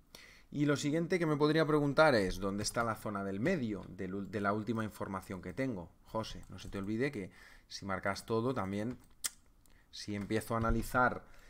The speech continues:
el, la información de mil novecientos noventa y ocho, cambia un poco la cosa. Es importante, pero hay una zona de valor aquí, de congestión aquí, que estoy marcando, hay otra aquí, no es difícil una vez que lo analizas y lo ves,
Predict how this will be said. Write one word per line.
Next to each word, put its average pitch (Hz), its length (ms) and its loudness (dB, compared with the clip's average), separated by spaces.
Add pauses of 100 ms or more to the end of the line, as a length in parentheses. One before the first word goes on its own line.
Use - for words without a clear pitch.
(180)
el, 113 800 -2
la 113 240 0
información 113 640 -2
de 117 100 2
mil 127 180 0
novecientos 131 500 -4
noventa 127 400 0
y 135 100 2
ocho, 165 480 0 (380)
cambia 135 320 4
un 127 80 0
poco 110 200 0
la 104 140 0
cosa. 104 400 0
Es - 120 -14
importante, 170 600 4
pero 101 400 -4 (920)
hay - 200 -14
una 104 200 -10
zona 110 280 -4
de 107 100 -2
valor 113 280 4
aquí, 110 160 2
de 117 120 2
congestión 110 520 -4
aquí, 190 420 0
que 117 80 -6
estoy 110 200 -6
marcando, 190 1160 2
hay 107 260 -4
otra 104 340 -4
aquí, 196 680 0
no 123 200 -2
es 107 100 -2
difícil 107 440 -4
una 104 140 -4
vez 101 140 -4
que 101 100 -6
lo 98 100 -2
analizas 98 460 -4
y 101 40 -4
lo 101 120 -2
ves, 180 260 0